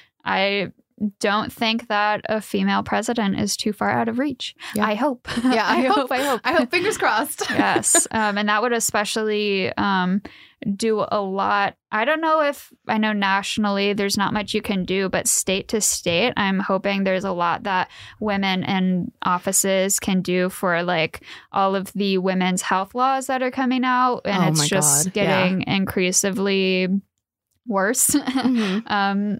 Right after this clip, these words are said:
Speaker 1: in individual states. So I'm hoping that leadership can change there and make some changes, because it is a terrible climate for women and women's bodies currently.
Speaker 2: Yeah, there are definitely, I mean,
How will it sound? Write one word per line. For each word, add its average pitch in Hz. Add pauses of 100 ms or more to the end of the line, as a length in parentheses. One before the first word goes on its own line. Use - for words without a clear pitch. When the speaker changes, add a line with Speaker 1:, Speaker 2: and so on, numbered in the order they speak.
Speaker 1:
in 208
individual 208
states. -
So 208
I'm 190
hoping 185
that 165
leadership 190
can 185
change 185
there 170
and 170 (500)
make 180
some 180
changes, 170
because 175
it 220
is 262
a 214 (240)
terrible 269
climate 208
for 180
women 180
and 180
women's 180
bodies -
currently. 170
Speaker 2:
Yeah, 240
there 190
are 185
definitely, 196
I -
mean, 180